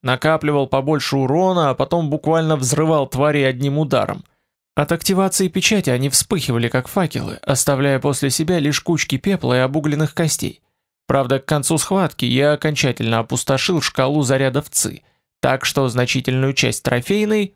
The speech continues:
пришлось потратить на их восстановление. Ребят подрали основательно. Стинга почти выпотрошили, на животе его зияла огромная рана.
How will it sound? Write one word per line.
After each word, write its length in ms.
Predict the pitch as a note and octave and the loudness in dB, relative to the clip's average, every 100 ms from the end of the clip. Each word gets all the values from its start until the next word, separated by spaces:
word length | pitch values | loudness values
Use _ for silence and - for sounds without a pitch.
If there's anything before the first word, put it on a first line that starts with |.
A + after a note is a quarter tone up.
| _ | _
пришлось 560 | - E3 C#3 - B2 C#3 | -2 0 0 0 0 0
потратить 560 | - B2+ B2 A#2+ G#2+ - | -2 -2 -2 -2 -4 -2
на 120 | B2 | -2
их 160 | A#2+ | 0
восстановление. 840 | A#2+ A#2+ - C3+ C3+ G#2+ - - _ _ _ _ _ _ _ _ _ _ - | -2 0 0 0 -2 -4 -10 -20 _ _ _ _ _ _ _ _ _ _ -2
Ребят 460 | D3+ C3+ D#3+ D#3+ | 0 2 2 0
подрали 440 | - C3+ C#3 C3 B2+ | 0 2 2 4 2
основательно. 840 | B2 C#3+ C#3+ B2 - F#2+ F2+ - _ _ _ _ | 2 2 2 0 -4 -10 -12 -16 _ _ _ _
Стинга 420 | - F#3+ G3+ G3 F3+ | -2 0 2 0 2
почти 340 | C3+ - D3 | 0 0 0
выпотрошили, 800 | C3 C#3 C3 - A#2 B2+ B2 B2 _ - | 0 0 -2 -2 0 0 0 -2 _ -4
на 100 | C3+ | -2
животе 480 | B2 C3 A#2+ - C#3+ | 0 2 0 0 0
его 220 | E3+ D#3 | 2 2
зияла 420 | C3+ D3 C#3+ C3+ | 2 2 2 2
огромная 540 | C3 B2+ C#3+ C#3+ D#3 F3 | 0 0 0 0 0 2
рана. 360 | F3 B2 - | 0 -2 -8